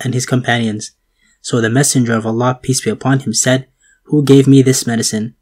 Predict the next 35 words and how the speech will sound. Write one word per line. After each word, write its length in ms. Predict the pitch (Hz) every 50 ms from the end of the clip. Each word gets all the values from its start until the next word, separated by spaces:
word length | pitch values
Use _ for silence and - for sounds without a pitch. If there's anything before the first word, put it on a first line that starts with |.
| _ _ _ _ _ _ _
All 220 | 139 131 139 143 127
of 120 | 110 117
them 200 | 123 123 120 117
were 100 | 123 127
silent. 520 | - - - 120 113 110 107 104 107 - - _ _ _ _ _
So 220 | - - - 135
he 160 | - - 127 120
said 320 | - - 151 151 143 127
that 280 | 123 113 120 - - -
there 120 | 127 127
shall 200 | - - 120 117
not 240 | 117 123 139 151 131
remain 400 | 131 123 120 127 127 131 127 123 -
anyone 380 | 143 143 135 120 117 117 120 -
in 80 | - 117
the 160 | 113 110 - -
house, 240 | 131 139 135 - - _ _ _ _ _
but 140 | - 131 127
he 100 | 131 131
should 200 | 127 - 120 113
be 120 | 113 120 120
treated 420 | - - 156 135 127 120 - -
with 160 | 135 131 -
ladud, 540 | 131 135 135 127 127 123 120 113 113 - - _ _ _ _ _ _ _ _ _ -
except 380 | 123 - - - 156 151 151
for 160 | - - 127
his 160 | 117 120 110 -
uncle 340 | - 147 135 - - 117 113 -
Al-Abbas. 720 | 123 123 120 127 127 117 120 117 113 113 107 - - - _ _ _ _ _ _ _ _ _ _ _ _ _ _ - -
And 200 | 131 123 123 127
Nadr 340 | 139 151 151 143 135 - -
said, 400 | - - - 113 120 131 - - _ _ _ _ _ _ _ _ _ _ - -
"Al-Wadud 720 | 127 123 120 117 120 120 117 135 156 147 127 127 135 - - _ _ _ _ _ _ _
is 200 | - 127 - -
Al-Wajur." 720 | 131 131 131 131 139 135 127 135 127 120 113 110 - -